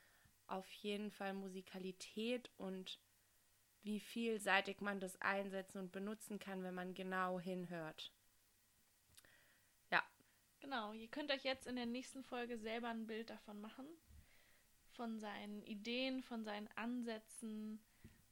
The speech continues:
Speaker 2: Und jetzt habt ihr schon gehört, dass es sich um eine männliche Person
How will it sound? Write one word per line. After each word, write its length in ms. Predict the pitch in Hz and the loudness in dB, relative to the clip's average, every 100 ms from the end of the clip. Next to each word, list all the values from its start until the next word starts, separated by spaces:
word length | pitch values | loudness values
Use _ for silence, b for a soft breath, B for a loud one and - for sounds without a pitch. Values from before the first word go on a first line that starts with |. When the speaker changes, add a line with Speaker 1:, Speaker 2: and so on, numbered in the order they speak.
| - | -10
Speaker 2:
Und 720 | - 214 202 196 196 196 196 202 | -4 -4 -4 -6 -8 -10 -12 -12
jetzt 160 | 208 202 | -14 -14
habt 180 | 202 - | -14 -12
ihr 60 | |
schon 160 | - 190 | -12 -10
gehört, 260 | 196 202 | -8 -8
dass 160 | 208 - | -8 -12
es 100 | 208 | -14
sich 180 | 208 208 | -12 -10
um 80 | 196 | -8
eine 100 | 196 | -6
männliche 380 | 202 202 - 214 | -6 -6 -10 -8
Person 400 | 208 202 226 | -6 -2 -2